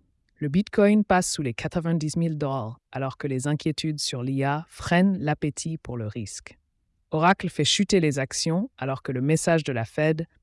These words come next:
pèse sur le dollar. La B O J devrait relever les taux à zéro virgule soixante-quinze pour cent en décembre, puis à un virgule zéro pour cent en septembre prochain. Selon la majorité des économistes, sondage Reuters.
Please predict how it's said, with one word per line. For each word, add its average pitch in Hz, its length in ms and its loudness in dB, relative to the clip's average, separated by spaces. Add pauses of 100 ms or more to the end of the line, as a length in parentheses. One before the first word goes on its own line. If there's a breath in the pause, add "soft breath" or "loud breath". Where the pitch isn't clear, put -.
pèse 160 320 4
sur - 180 -4
le 113 120 -4
dollar. 101 560 -8 (720)
La 139 120 -4
B 131 100 0
O 165 100 6
J 175 240 2
devrait 143 300 0
relever 156 420 2
les 139 100 0
taux 151 480 -2
à 120 100 -4
zéro 143 260 0
virgule 143 180 -4
soixante-quinze 156 720 -2
pour 127 180 -12
cent 135 280 -4
en 117 40 -2
décembre, 139 640 -4 (340 soft breath)
puis 143 160 -4
à - 140 -4
un 160 80 2
virgule 147 200 -2
zéro 156 220 4
pour - 220 -8
cent 147 240 -4
en 127 80 -4
septembre 143 560 -4
prochain. - 420 -8 (600)
Selon 160 320 0
la 139 100 2
majorité 165 580 4
des 127 220 0
économistes, 123 720 -4 (280)
sondage 156 460 2
Reuters. 110 680 -8